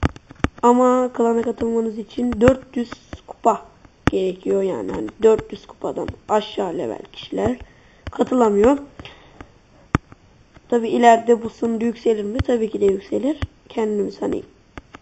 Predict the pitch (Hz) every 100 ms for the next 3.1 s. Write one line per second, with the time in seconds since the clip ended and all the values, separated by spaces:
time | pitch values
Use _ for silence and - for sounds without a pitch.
0 | _ _ _ _ - - - _ - 233
1 | 226 214 202 - 262 - 208 196 - 220
2 | 208 233 - 233 226 - - 190 - 269
3 | 349